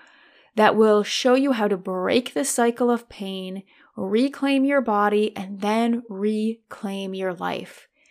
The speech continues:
Together, we are gonna be working through the ways to connect back to your inner wisdom from a place of love, compassion, and curiosity, and help get your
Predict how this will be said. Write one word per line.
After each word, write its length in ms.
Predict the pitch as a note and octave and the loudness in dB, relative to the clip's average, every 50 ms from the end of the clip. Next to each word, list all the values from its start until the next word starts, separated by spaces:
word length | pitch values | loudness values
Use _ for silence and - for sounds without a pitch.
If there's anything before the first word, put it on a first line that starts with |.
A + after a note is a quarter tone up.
| - - - - | -20 -20 -16 -2
Together, 540 | - A#3 A#3 G3 G3+ G#3+ A3 A#3 C4 C#4 C4 | 2 2 4 6 6 4 6 8 8 8 8
we 220 | A#3 G#3 G#3+ A#3 | 6 4 4 4
are 100 | C4 C4+ | 4 6
gonna 220 | B3 C4 C4 C4 B3 | 6 4 4 4 4
be 200 | G3+ G#3 G3+ G3 | 2 0 -2 -4
working 560 | F3+ F3 F3 G3+ G#3+ A3+ A3+ - C#4+ C4+ C4 | -6 -6 -2 0 0 0 0 0 0 0 0
through 360 | B3+ - - A#3 A3+ A#3 A#3 | 0 -2 -2 2 4 4 4
the 120 | A3+ A3 G#3 | 4 4 2
ways 360 | F#3+ G3+ G3 G3 G3+ G3 - | 2 0 0 -2 -2 -4 -4
to 100 | - G3+ | -8 -8
connect 560 | - - - G3 G3+ G#3 A3+ A3+ - A3+ E3+ | -8 -8 -6 -2 0 0 -2 -2 -4 -6 -2
back 300 | G#3 G3+ A3 A#3+ A#3+ - | 0 2 2 2 0 -4
to 120 | - - | -6 -2
your 140 | B3+ B3+ C4 | -2 0 0
inner 260 | - G#3+ G#3+ A3 G#3+ | 0 0 0 -2 -2
wisdom 640 | G#3 F#3 F#3+ G3 F#3 G#3 - B3+ C4+ D4 D#4 E4+ E4 - _ _ _ _ _ _ _ _ _ _ _ _ _ _ _ _ _ _ _ - _ _ _ _ _ _ _ _ _ _ _ _ _ _ _ - | -2 -2 -4 -4 -4 -2 0 2 2 2 2 0 -4 -6 _ _ _ _ _ _ _ _ _ _ _ _ _ _ _ _ _ _ _ -20 _ _ _ _ _ _ _ _ _ _ _ _ _ _ _ 2
from 160 | A3+ A3+ A3 | 2 4 4
a 60 | G#3 | 2
place 420 | G#3+ - - G#3 G#3 G#3 G3+ - | 0 -2 0 0 2 2 0 -2
of 240 | - - G3+ F#3+ - | -6 -8 -10 -10 -10
love, 600 | G3+ G3 G3+ G#3+ G#3+ A3 A3 A3 A3 A3 G#3 G#3 _ _ _ _ - | -10 -4 0 2 4 4 4 4 2 0 -2 -4 _ _ _ _ -8
compassion, 800 | - G3+ F#3 F#3 - - - G#3 G#3 G#3+ G#3+ - - A3 G#3+ A3+ | -6 -6 -6 -8 -6 -2 0 0 0 0 0 -2 -2 -2 -4 -4
and 200 | - G3 F#3+ - | -6 -8 -10 -10
curiosity, 1000 | - - - A#3 B3+ B3 A#3 G3 F#3+ G3 F#3+ - - G#3+ G#3+ G#3+ A3 A3+ A3+ - _ - - - - - - - | -6 -2 0 2 2 2 2 2 0 -2 -2 -4 -2 0 0 0 0 0 -2 -6 _ -20 -20 -20 -20 -12 -6 -4
and 140 | A3 G3+ | -2 -2
help 280 | - - - A#3 B3 B3 | 0 2 2 2 2 2
get 220 | A3+ - - - | -2 -6 -4 -4
your 320 | - G3 G3 F#3+ G3+ - | -2 0 0 -2 -2 -6